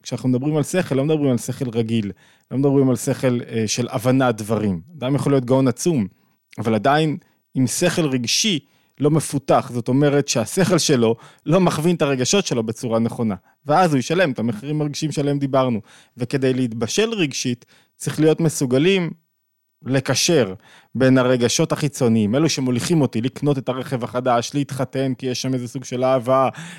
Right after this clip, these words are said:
ל-, ל-, ל-, לרצות להיות מפורסם, לרצות לקבל, לרצות שיעריכו אותי, לבין המניע הפנימי של הרגשות.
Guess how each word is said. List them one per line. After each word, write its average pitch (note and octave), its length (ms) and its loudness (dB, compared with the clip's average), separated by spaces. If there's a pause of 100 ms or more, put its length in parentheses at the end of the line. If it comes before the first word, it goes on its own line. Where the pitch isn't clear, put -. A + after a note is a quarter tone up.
(100)
ל-, C#3+ 100 4
ל-, D3 400 6
ל-, D3 540 2
לרצות D#3+ 320 0
להיות D3+ 120 4
מפורסם, D3 640 0 (300)
לרצות D3+ 320 2
לקבל, D#3 460 4
לרצות C#3+ 380 0
שיעריכו D#3+ 520 2
אותי, D#3 280 0 (400)
לבין D3+ 500 2 (340)
המניע C#3+ 540 2
הפנימי D3 480 -4
של C3+ 200 -2
הרגשות. A#2+ 640 -6